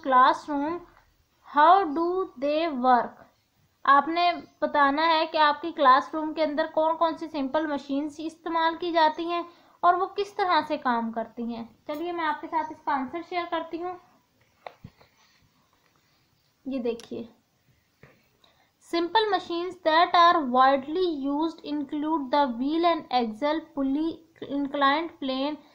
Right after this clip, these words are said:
screw, wedge and levers। Wheel and axle's basic machine component for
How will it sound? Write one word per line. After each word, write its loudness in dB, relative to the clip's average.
screw, -4
wedge 2
and 0
levers। -4
Wheel 2
and -2
axle's -4
basic -4
machine -6
component 0
for 4